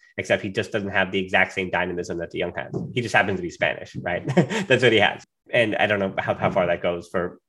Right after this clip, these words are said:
for winning trophies, <laughs> right? So anything you get in his stead is not gonna be as good. And again, to the Dest point,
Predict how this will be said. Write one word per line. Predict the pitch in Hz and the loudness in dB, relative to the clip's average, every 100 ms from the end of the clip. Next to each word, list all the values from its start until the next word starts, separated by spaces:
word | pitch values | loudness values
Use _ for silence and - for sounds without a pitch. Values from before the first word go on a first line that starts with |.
| 104 | -12
for | - 101 | -2 0
winning | 98 95 92 | 2 2 2
trophies, | - 78 107 - - | -2 -2 -4 0 2
<laughs> | |
right? | 123 135 185 190 - - | 4 2 -4 -10 -14 -8
So | - 160 151 - - - | 6 8 8 2 -4 4
anything | 165 185 185 | 8 8 8
you | 156 120 | 4 6
get | 131 - 110 | 4 4 -4
in | |
his | 113 95 | -6 -2
stead | - 117 92 | 4 4 2
is | - | -2
not | 98 95 | -2 0
gonna | 98 | -2
be | |
as | 85 | 0
good. | 110 95 - | 0 0 0
And | 107 | 2
again, | 123 92 | 2 2
to | 107 | -2
the | |
Dest | 95 127 - | 2 2 2
point, | 67 - | -8 -8